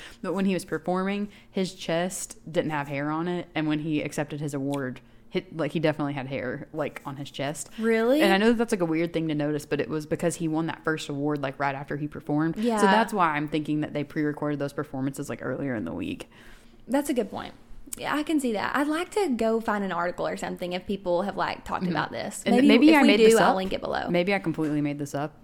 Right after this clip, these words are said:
Speaker 1: but I just
Speaker 2: No.
Speaker 1: feel like that was a weird detail that I noticed.
Speaker 2: I
Speaker 1: And I, it
Speaker 2: believe
Speaker 1: was a
Speaker 2: you.
Speaker 1: continuity thing as someone who edits stuff. I just, like, noticed weird things, and that was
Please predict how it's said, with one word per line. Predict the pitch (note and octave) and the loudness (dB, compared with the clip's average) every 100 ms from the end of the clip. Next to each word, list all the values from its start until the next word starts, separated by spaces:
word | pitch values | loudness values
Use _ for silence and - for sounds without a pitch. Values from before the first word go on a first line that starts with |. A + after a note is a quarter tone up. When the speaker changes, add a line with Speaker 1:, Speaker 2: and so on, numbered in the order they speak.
| - | -12
Speaker 1:
but | D3+ D3+ C#3 | -4 -2 -2
I | C3+ | 2
just | C#3 D#4 | 4 6
Speaker 2:
No. | |
Speaker 1:
feel | E4 | 6
like | F3+ D3 | 4 2
that | D3 | 0
was | D#3 | 0
a | D3+ | -2
weird | D3 C#3 | -2 -4
detail | D3 C#3+ E3+ | -6 0 0
that | F3 F#3 | 2 0
I | |
noticed. | G3 G3+ G#3+ | -2 -2 0
Speaker 2:
I | C#4+ | 2
Speaker 1:
And | - | 4
I, | |
it | - | 4
Speaker 2:
believe | G3 | 6
Speaker 1:
was | A3 | 6
a | A3+ | 6
Speaker 2:
you. | C#4+ | 6
Speaker 1:
continuity | D#4 B3+ F#3 F#3 F#3+ | 6 6 4 4 2
thing | F#3+ F#3+ F3 | 0 0 0
as | |
someone | - E3+ D#3+ | -2 -2 0
who | D#3 | 0
edits | D3 E3 E3 | 0 -2 -6
stuff. | - F#3+ G3 | -4 -2 -2
I | D3+ D3+ | -6 -8
just, | E3 | -4
like, | D#3 - | -4 -2
noticed | C#3+ E3 D#3+ - | 0 0 -2 -8
weird | D3 D3 D3 D3+ | -6 -4 -4 -4
things, | C#3 D#3+ D#3 | -4 -2 -4
and | C#3+ | -4
that | B2+ | -4
was | D3 | -4